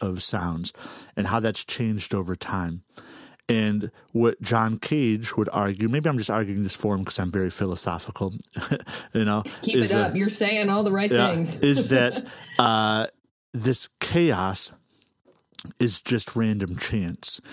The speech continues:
Speaker 1: And so that brings us to this thing called chance music, where, uh, the,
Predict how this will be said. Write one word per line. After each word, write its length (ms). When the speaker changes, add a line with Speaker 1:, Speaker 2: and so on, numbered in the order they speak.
Speaker 1:
And 140
so 140
that 180
brings 180
us 100
to 100
this 220
thing 240
called 300
chance 420
music, 400
where, 300
uh, 340
the, 340